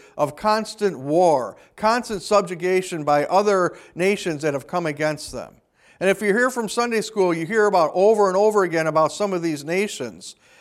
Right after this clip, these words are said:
First, the Assyrian Empire conquers the northern kingdom,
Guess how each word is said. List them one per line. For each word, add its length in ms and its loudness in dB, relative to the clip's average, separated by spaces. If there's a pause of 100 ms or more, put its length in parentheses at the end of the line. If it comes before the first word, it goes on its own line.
(320)
First, 340 4
the 120 -2
Assyrian 560 -2
Empire 580 0
conquers 560 0
the 80 -6
northern 380 2
kingdom, 560 -8